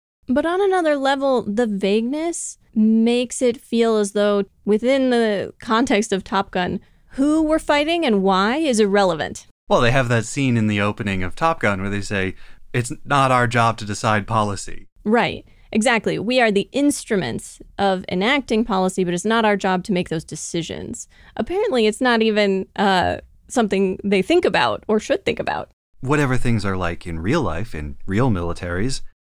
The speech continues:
Speaker 2: making that the philosophy of your movie or your T V show is a choice that you make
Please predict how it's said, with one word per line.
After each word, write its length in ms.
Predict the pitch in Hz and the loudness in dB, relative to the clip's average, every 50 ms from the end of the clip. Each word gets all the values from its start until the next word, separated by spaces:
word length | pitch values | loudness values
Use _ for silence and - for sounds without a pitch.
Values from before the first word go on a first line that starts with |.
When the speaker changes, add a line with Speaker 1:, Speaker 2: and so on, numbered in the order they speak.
| _ - - | _ -8 -4
Speaker 2:
making 500 | 113 117 147 175 165 - 135 123 120 110 | -2 0 0 0 0 0 -2 -2 -2 0
that 420 | 113 123 123 117 113 - - 107 | 0 2 2 2 0 -2 -4 -6
the 220 | 95 104 104 95 90 | -2 0 0 0 0
philosophy 680 | - - 117 113 107 110 - 110 92 - 104 95 95 98 | -2 -2 0 2 2 0 0 -4 -6 -4 -4 -4 -4 -4
of 200 | 104 104 95 95 | -4 -4 -4 -4
your 220 | 95 92 90 85 | -4 -4 -4 -2
movie 420 | 87 110 135 139 123 104 92 - - | 0 0 2 2 0 -2 -4 -4 -6
or 160 | 92 95 90 | -6 -6 -6
your 160 | 87 82 85 | -6 -8 -10
T 160 | - - 104 98 | -8 -6 -6 -4
V 120 | 104 107 | -2 -2
show 260 | 98 - 98 87 80 - - - - - - - - - - - | -4 -4 -4 -6 -6 -6 -6 -6 -6 -8 -8 -10 -10 -10 -6 -2
is 160 | 165 151 123 | -2 -2 -2
a 60 | 107 | -2
choice 400 | 85 - - - 208 180 151 - | -4 -4 0 0 0 0 0 -2
that 140 | - - 82 | -8 -12 -12
you 120 | 78 80 80 | -10 -8 -8
make 380 | 78 78 78 - - - - | -8 -8 -8 -10 -12 -14 -16